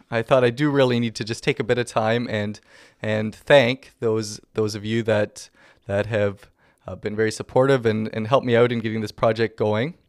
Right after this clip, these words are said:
So the first one is thank you, Ricky, for partnering with me and, uh, doing a great job with the artwork and the pr-, promotional side of, of, uh, promoting the podcast. And, uh, for also being the,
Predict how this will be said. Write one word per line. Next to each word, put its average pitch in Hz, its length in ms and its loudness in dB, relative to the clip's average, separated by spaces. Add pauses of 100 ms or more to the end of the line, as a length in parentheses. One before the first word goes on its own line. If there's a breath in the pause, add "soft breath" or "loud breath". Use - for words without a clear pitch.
(380 soft breath)
So 107 260 0
the 104 100 -2
first - 300 0
one 139 220 2
is 110 400 -4
thank 127 300 0
you, 117 80 0
Ricky, 123 460 -2 (420 soft breath)
for 110 280 0
partnering 135 480 4
with 123 220 2
me 165 240 -2 (460)
and, - 200 -12
uh, 110 280 2
doing 123 260 0
a 107 60 -6
great 135 260 0
job 120 240 2
with 123 140 -6
the 123 120 -10
artwork 139 520 0
and 107 80 -8
the 104 60 -6
pr-, - 180 -10 (180)
promotional 131 540 -4
side 123 400 4
of, 120 260 0 (480 soft breath)
of, 110 320 0
uh, 107 220 4
promoting 120 340 -2
the 117 80 -2
podcast. 123 760 0 (1400 soft breath)
And, 117 400 2
uh, 113 220 8
for - 100 2
also 143 240 6
being 123 320 -4
the, 113 360 2